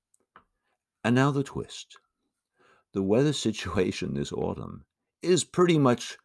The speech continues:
the opposite of La Niña, with a deep, low-pressure center at the surface and aloft, parked right off our coast. This has resulted in lots of storms coming into the Northwest and to California,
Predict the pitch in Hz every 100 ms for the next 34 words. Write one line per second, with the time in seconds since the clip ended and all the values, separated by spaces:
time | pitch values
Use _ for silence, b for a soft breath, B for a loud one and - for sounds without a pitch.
0 | _ _ _ _ - 87 135 - 113 147
1 | - 113 - 104 113 113 117 120 139 117
2 | 58 - _ _ _ _ _ _ - 71
3 | 69 71 71 104 131 123 - - - -
4 | 82 123 - 98 92 85 - 65 60 -
5 | - - - - - 101 107 113 - 117
6 | 101 82 78 - - _ _ - - 95
7 | - - 82 78 78 - 64 - - 69
8 | 50 - _ _ _ _ _ _ _ _
9 | _ _ _ - _ - 67 87 131 143
10 | 123 123 78 62 52 - - _ _ _
11 | _ _ 73 69 55 64 95 - 135 -
12 | 117 95 92 92 - - 90 95 78 78
13 | 78 - 65 67 80 - 71 71 64 65
14 | 76 64 60 52 55 50 50